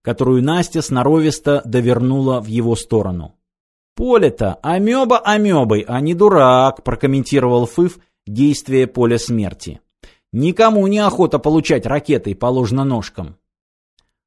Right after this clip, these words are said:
Справа промелькнули развалины ядерного института с одинокой трубой реактора, нацеленной в небо. После чего Фыф круто повернул налево и погнал танк по прямой,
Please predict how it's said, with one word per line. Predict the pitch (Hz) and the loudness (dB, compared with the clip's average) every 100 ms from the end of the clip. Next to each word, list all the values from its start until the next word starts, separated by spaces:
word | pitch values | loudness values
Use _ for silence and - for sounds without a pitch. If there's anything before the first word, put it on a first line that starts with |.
| _ | _
Справа | - - 117 151 190 185 180 | -20 -10 -4 2 2 4 0
промелькнули | 135 131 135 123 - 156 165 147 | 0 -2 -2 -2 -2 -2 2 2
развалины | 135 110 117 147 151 147 139 | 0 -2 0 0 2 0 -2
ядерного | 117 139 131 127 127 123 | -2 0 0 -2 -2 -2
института | 127 123 117 - 127 - 175 160 147 - _ _ | -4 -4 -6 -6 -8 -4 -4 -2 -4 -6 _ _
с | - 135 | -4 -2
одинокой | 127 143 160 156 139 | 0 2 0 0 -2
трубой | 127 131 127 143 | 0 0 2 2
реактора, | 135 139 123 - - 90 82 - | 4 2 2 0 -6 -8 -8 -6
нацеленной | 113 - - 123 117 113 110 | -6 -6 -2 0 0 -2 -2
в | 98 | -2
небо. | 110 98 76 73 _ _ _ _ | -2 -4 -6 -14 _ _ _ _
После | 180 190 190 185 | -2 -2 -2 -2
чего | 175 180 202 190 | 0 4 4 4
Фыф | - 190 180 - | 2 0 0 -4
круто | 139 165 180 160 | 0 2 4 0
повернул | 151 139 135 143 156 147 | 0 0 0 0 0 0
налево | 127 131 160 170 165 | 0 0 0 0 -2
и | 151 | -4
погнал | - 131 127 151 160 | -2 -2 0 0 -2
танк | 147 151 147 - | -2 -2 -2 -4
по | 147 | -6
прямой, | - 135 151 160 135 90 | -2 0 2 2 0 -2